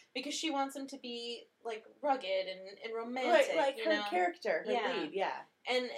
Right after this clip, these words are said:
Speaker 1: but I like that she also never puts herself out there
Speaker 2: Mm-hmm.
Speaker 1: to meet this, any type of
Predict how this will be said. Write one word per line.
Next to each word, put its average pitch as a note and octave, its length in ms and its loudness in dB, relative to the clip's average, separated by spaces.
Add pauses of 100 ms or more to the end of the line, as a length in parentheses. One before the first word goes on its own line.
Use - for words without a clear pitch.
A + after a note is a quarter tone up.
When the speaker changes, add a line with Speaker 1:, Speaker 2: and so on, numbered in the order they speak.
(140)
Speaker 1:
but B3 100 6
I B3+ 120 6
like B3 220 2
that C#4 120 -6
she - 180 -6
also A3+ 280 -2
never G#3+ 400 -6
puts - 180 -12
herself G3 400 -6
out F#3+ 200 -8
there C4+ 400 0 (280)
Speaker 2:
Mm-hmm. A#3 240 0
Speaker 1:
to B3+ 140 -4
meet D4+ 320 -6 (100)
this, - 320 -10
any E4+ 260 2
type E3+ 220 -8
of F#3 80 -10